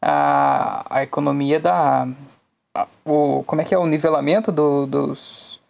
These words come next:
das fontes hidrelétricas, né, do, do, dos, dos rios ali que acabam,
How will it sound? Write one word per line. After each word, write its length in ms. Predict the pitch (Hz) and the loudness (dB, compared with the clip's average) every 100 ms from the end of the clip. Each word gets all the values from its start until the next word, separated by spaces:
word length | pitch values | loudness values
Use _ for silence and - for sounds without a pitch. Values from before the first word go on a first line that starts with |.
| _ _ - | _ _ -4
das 200 | 147 - | -2 -2
fontes 960 | 143 147 151 170 165 139 - - - - | 0 0 0 0 2 0 -6 -12 -12 -6
hidrelétricas, 840 | 151 180 160 143 190 - 151 143 | 0 2 4 2 0 -2 -2 0
né, 160 | 139 | 0
do, 160 | 143 - | 0 -4
do, 260 | - - - | -6 -10 -12
dos, 340 | 175 - 180 - - - _ _ _ | -14 -18 -18 -20 -20 -20 _ _ _
dos 160 | 143 143 | -10 -4
rios 280 | 151 156 143 | 0 0 0
ali 200 | 135 139 | -2 -4
que 260 | - 151 | -4 -2
acabam, 500 | 165 - 147 156 175 | 0 2 0 2 -2